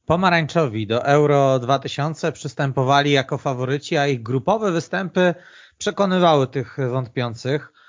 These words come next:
Holandia grała fenomenalnie, w ćwierćfinale rozbiła jeszcze Jugosławię i mało kto wierzył, że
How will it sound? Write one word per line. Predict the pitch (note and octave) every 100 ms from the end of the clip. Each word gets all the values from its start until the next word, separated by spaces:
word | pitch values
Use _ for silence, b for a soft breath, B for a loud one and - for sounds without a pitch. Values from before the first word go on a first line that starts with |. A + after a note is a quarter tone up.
| b b
Holandia | - C3 E3+ E3+
grała | D3 D3+ D3+ D3
fenomenalnie, | C#3+ E3 D3+ D3 C#3 D3 D#3+ D#3 D3
w |
ćwierćfinale | - D3 C#3 - C#3 C#3 C#3+
rozbiła | C#3 B2 A#2 C#3+ C#3+
jeszcze | C#3 - C#3+
Jugosławię | C3+ B2+ A#2+ C3+ D3+ D3 D3+
i | C3 C3+
mało | D3+ F3+ E3+
kto | - D3+
wierzył, | C#3+ D3+ C#3 C#3
że | B2 C3+